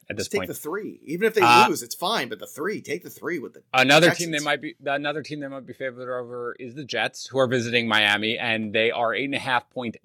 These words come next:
Speaker 1: dogs with the total at forty-two and a half. You've got Miami coming off a bye. Every single running back,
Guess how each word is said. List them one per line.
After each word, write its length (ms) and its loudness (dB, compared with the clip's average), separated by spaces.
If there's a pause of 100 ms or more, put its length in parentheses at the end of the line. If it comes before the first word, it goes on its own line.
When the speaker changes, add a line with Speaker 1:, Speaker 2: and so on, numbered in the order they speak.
(200)
Speaker 1:
dogs 580 4
with 140 -8
the 80 -20
total 340 -6
at 100 -10
forty-two 720 -8
and 120 -6
a 20 -2
half. 300 2
You've 160 -10
got 280 2
Miami 360 -4
coming 260 -8
off 180 -6
a 60 -8
bye. 460 4 (400)
Every 360 2
single 360 -4
running 240 -2
back, 360 4